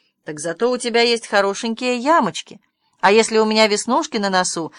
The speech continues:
то, по крайней мере, форма его безупречна. Как ты думаешь, лимонный сок подействовал?" "Думаю, да", — сказала Диана, критически оглядев Анин нос. И Аня, окрылённая, повела её в сад,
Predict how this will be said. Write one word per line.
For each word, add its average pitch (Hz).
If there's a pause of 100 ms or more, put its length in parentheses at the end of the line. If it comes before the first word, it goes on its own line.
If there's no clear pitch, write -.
(220)
то, 160
по 160
крайней 226
мере, 214
форма 247
его 160
безупречна. 165 (420)
Как 285
ты 190
думаешь, 160 (240)
лимонный 254
сок 247
подействовал?" 170 (760)
"Думаю, 160
да", — 233
сказала 226
Диана, 220
критически 233
оглядев 208
Анин 202
нос. 190 (480)
И 175
Аня, 233 (240)
окрылённая, 208
повела 185
её 175
в -
сад, 247